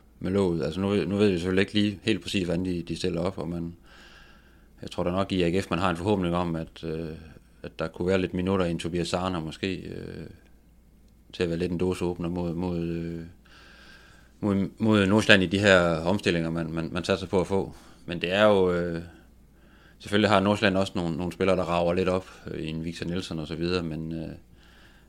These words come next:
men de er ikke særlig gode til, til at forsvare sig på dem, så det, det handler jo også om at, at få sendt de, nogle gode bolde ind foran, og der, der er Kasper Højer garant for, for nogle gode døde bolde, øh, og, og Kanstrup, øh, har også vist sig effektiv med, med sin,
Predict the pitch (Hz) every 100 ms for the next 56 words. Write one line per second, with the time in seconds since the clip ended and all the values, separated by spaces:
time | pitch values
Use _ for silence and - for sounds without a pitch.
0 | - - 85 85 92 98 98 107 95 87
1 | 90 - 90 82 - 85 82 95 87 73
2 | - 85 82 80 85 85 85 87 92 90
3 | 101 95 85 80 65 - - - 85 -
4 | - 85 85 82 82 87 87 95 95 95
5 | 92 95 90 92 87 82 73 90 90 82
6 | 90 87 87 - 90 98 82 76 76 80
7 | 82 90 92 90 92 80 87 80 90 85
8 | 90 92 92 87 85 87 87 85 85 85
9 | 85 - - - - - - - 85 73
10 | - - - 90 - 85 - 82 85 82
11 | 82 85 85 87 82 87 85 - 95 80
12 | 78 80 80 85 82